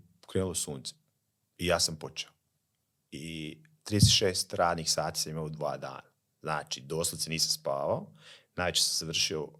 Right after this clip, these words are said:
danas sam došao doma u deset, prepakirao auto i vozio sam za Hamburg. Ja sam izgu-, ono, jednostavno sam, to je bio ono cajtnot.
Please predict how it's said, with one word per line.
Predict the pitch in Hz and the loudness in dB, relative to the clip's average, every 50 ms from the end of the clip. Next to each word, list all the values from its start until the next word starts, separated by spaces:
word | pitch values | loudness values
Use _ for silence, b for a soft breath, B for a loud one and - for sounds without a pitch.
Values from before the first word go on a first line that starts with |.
| _ _ _ _ _ _ _ _ _ _ _ | _ _ _ _ _ _ _ _ _ _ _
danas | - 87 87 82 - | -4 0 2 2 2
sam | 87 80 | 2 0
došao | 82 - - - 80 | -2 -4 -4 -4 -4
doma | 85 85 78 71 | -6 -6 -6 -8
u | 69 71 | -8 -6
deset, | 69 - 95 120 117 - 110 104 - - - | 0 0 2 4 4 2 0 -2 -8 -10 -6
prepakirao | - 87 - - - - - - 95 85 80 82 | -6 -6 -4 -6 -10 -8 -6 -4 -2 0 2 2
auto | 95 - - - - | 2 0 -2 -4 -4
i | 107 | -4
vozio | 98 95 98 98 98 98 98 | -4 -2 -2 -2 -2 -2 0
sam | 92 - 90 87 82 | 0 0 0 -2 -4
za | 82 87 82 80 80 73 - - | 0 0 2 2 2 0 -4 -6
Hamburg. | - - 76 73 76 71 73 73 - _ - - _ _ _ _ _ _ _ _ _ _ _ - - | -6 -4 -4 -4 -6 -8 -10 -12 -12 _ -20 -20 _ _ _ _ _ _ _ _ _ _ _ -14 -10
Ja | - 80 | -2 0
sam | - - 82 | 0 0 0
izgu-, | 82 82 85 92 101 101 | -4 -6 -6 -6 -4 0
ono, | 92 95 92 85 | 0 0 2 2
jednostavno | 82 95 104 101 - 95 | 2 2 2 0 0 2
sam, | 90 - - 95 90 82 | 2 0 0 0 -2 -4
to | - 92 | -2 -2
je | 90 | 0
bio | 87 95 95 | 0 0 0
ono | 92 87 | 0 0
cajtnot. | 80 - - 104 101 107 - 147 156 | 0 0 0 0 0 -2 -4 -6 -6